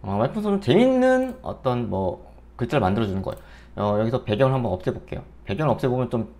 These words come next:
재미, 어, 더 잘 나타낼 거예요. 자, 이런 식으로, 어, 글자를 말풍선 안에 집어넣는 거죠.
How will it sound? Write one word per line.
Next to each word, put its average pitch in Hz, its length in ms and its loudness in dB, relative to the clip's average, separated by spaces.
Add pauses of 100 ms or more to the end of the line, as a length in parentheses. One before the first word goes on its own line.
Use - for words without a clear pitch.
재미, 113 440 0
어, 92 220 -2
더 95 300 -2 (100)
잘 101 160 -4
나타낼 82 340 -6
거예요. - 220 -6 (760)
자, 104 60 -4
이런 190 200 4
식으로, 190 500 2 (180)
어, 117 340 0
글자를 214 460 2
말풍선 233 480 0
안에 190 120 0
집어넣는 180 440 2
거죠. 82 220 -6